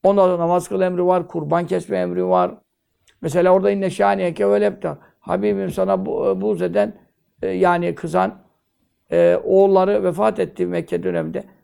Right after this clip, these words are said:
Oğulların vefat edince sana Ebu Cehil ne dedi? "Bu ebter." dedi. "Bırakın şunu ya. Niye? Nesli kesik hani." Oğlu yaşamadı, kızı yaşadı. E, yaşayan kızlarından Ha-, Fatıma annemizden dünya ehli beyt şehitler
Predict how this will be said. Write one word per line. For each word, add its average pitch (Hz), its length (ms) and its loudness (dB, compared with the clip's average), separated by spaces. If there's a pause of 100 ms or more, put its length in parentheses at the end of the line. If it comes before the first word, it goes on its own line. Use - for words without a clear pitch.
(140)
Oğulların 196 500 4
vefat 190 320 2
edince 185 340 -2
sana 185 380 -2 (220)
Ebu 185 220 0
Cehil 185 240 0
ne 190 140 -2
dedi? 185 220 -6
"Bu 208 80 0
ebter." 202 380 0
dedi. 165 180 -6
"Bırakın 185 260 -4
şunu 165 220 -12
ya. 165 120 -4
Niye? 190 220 -6
Nesli 185 280 -4
kesik 165 320 -4
hani." 143 200 -6 (580)
Oğlu 196 260 4
yaşamadı, 190 460 0
kızı 196 240 -4
yaşadı. 156 300 -2
E, 156 200 -4
yaşayan 190 440 0
kızlarından 190 680 0 (300)
Ha-, 185 280 0
Fatıma 185 360 0
annemizden 190 500 -2
dünya 196 340 2
ehli 180 200 -2
beyt 208 140 -2
şehitler 202 560 -2